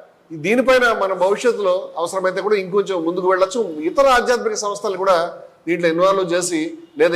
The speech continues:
ఇతర ప్రజాస్వామికవాదులు కూడా ఇన్వాల్వ్ చేసి, వారందరినీ కూడా భవిష్యత్తులో ఈ దేనికైనా పిలిచి ఈ కార్యక్రమం పట్ల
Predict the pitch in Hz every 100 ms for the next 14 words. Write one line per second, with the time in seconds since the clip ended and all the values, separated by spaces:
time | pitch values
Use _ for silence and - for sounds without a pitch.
0 | 165 190 160 151 214 214 214 190 190 185
1 | 175 170 135 151 233 220 196 170 156 165
2 | - - _ 147 151 165 208 196 180 160
3 | 151 160 175 165 151 147 - - _ 151
4 | 160 143 170 156 156 - 202 202 180 160
5 | - - - 185 175 175 180 185 175